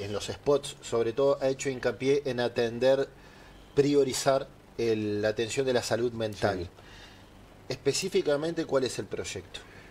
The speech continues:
Speaker 2: Bueno, el tema de salud mental, el, yo creo que estamos bastante emparentados con eso, con Andrés, con lo que él planteaba. Nosotros planteamos el tema de adicciones, que es un tema que en las recorridas por el país,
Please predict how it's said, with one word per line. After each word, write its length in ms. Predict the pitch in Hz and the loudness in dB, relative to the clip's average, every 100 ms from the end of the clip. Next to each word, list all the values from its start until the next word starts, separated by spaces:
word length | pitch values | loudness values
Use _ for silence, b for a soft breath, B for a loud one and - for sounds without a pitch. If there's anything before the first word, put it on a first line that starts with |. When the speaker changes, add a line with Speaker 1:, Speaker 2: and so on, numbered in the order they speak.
| B | B
Speaker 2:
Bueno, 320 | 131 139 107 | 4 6 4
el 160 | - 120 | 0 -2
tema 240 | 160 202 | 0 0
de 160 | 180 147 | 0 -2
salud 360 | - 120 127 143 | -2 -2 0 0
mental, 580 | 131 117 147 165 175 - | -2 2 2 2 0 -4
el, 320 | 120 110 104 113 | -4 -4 -8 -8
yo 120 | 107 180 | -4 -2
creo 140 | 190 | -2
que 80 | 180 | -4
estamos 300 | 147 156 127 | -4 -2 -4
bastante 720 | 120 - 143 143 131 95 82 - - | -8 -2 -2 2 0 0 -2 -16 -10
emparentados 800 | 104 104 101 95 92 110 90 - | -4 0 0 0 2 2 2 -4
con 180 | 92 90 | -8 -8
eso, 160 | 87 | -6
con 120 | 85 87 | -4 -4
Andrés, 440 | 82 92 101 - - | -2 -2 -2 -6 -10
con 120 | 90 | -8
lo 80 | 90 | -4
que 100 | 92 | -6
él 40 | |
planteaba. 440 | 85 85 78 76 73 - B B B B B - | -6 -8 -6 -8 -8 -18 B B B B B -4
Nosotros 500 | 113 160 185 180 - - - - - - - | 0 2 0 -2 -8 -18 -20 -20 -20 -20 0
planteamos 680 | 107 107 127 139 151 143 - | 2 4 2 2 0 -6 -8
el 100 | 98 | -2
tema 220 | 117 117 | -2 0
de 100 | 107 | 0
adicciones, 800 | 104 - - 143 139 135 165 - | -2 -6 -4 0 0 0 -8 -10
que 80 | - | -8
es 100 | 101 | -6
un 100 | 101 | -4
tema 240 | 104 101 | -2 -4
que 80 | 95 | -4
en 60 | 92 | -6
las 140 | 90 | -4
recorridas 500 | 95 95 90 110 107 | -6 -4 -6 -2 -2
por 160 | - 95 | -2 -6
el 80 | 90 | -2
país, 400 | 90 101 98 | -4 -4 -10